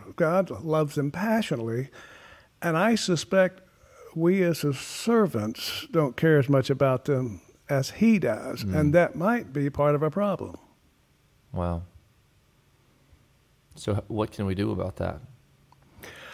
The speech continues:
Speaker 1: Uh, I think the focus of the gospel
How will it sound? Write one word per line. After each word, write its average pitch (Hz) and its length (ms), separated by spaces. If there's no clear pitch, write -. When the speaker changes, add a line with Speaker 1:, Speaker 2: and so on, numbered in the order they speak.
Speaker 1:
Uh, 156 200
I 214 200
think 208 300
the 165 120
focus 180 800
of 156 180
the 156 100
gospel 151 800